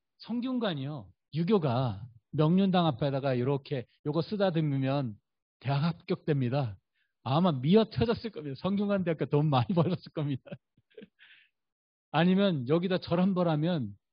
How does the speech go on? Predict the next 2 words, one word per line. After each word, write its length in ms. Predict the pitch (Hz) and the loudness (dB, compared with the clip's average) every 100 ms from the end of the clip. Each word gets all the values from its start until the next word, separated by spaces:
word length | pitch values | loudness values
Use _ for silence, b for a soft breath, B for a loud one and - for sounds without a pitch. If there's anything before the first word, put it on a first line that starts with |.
| _ - | _ -4
행복합니다. 800 | 202 185 190 180 151 156 131 98 _ _ _ _ _ _ _ _ | -2 0 0 2 2 2 0 -6 _ _ _ _ _ _ _ _
성균관대학교, 1080 | - 190 202 196 185 170 151 135 127 117 | -6 -2 0 0 0 0 0 0 -2 -4